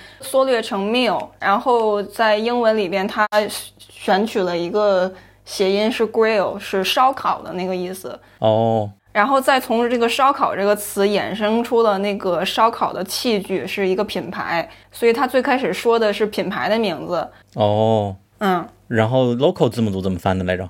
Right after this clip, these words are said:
Speaker 1: 就是品牌翻译成了芍药，然后整个的词条翻译成了海战芍药。
Speaker 2: 对。
Speaker 1: 然后取的是百万钞票的，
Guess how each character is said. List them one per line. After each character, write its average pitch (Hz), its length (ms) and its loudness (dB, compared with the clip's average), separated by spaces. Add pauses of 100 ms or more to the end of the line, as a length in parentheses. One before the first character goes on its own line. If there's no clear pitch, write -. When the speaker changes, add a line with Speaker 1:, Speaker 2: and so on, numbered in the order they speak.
Speaker 1:
就 226 140 0
是 220 280 0
品 202 260 -2
牌 220 400 0
翻 302 200 0
译 277 80 -2
成 226 160 -4
了 240 140 2
芍 175 380 -2
药， 220 240 0
然 190 160 -4
后 233 160 2
整 185 320 -4
个 269 160 2
的 226 120 -2
词 214 300 -2
条 196 340 2
翻 220 240 -2
译 226 60 -2
成 214 160 -6
了 208 160 2
海 156 400 -4
战 233 320 0
芍 185 320 -2
药。 196 260 -2 (140)
Speaker 2:
对。 110 240 2
Speaker 1:
然 202 140 2
后 240 180 2
取 208 260 -2
的 190 160 2
是 208 200 -2
百 190 340 0
万 214 260 0
钞 240 300 0
票 240 340 0
的， 165 320 -8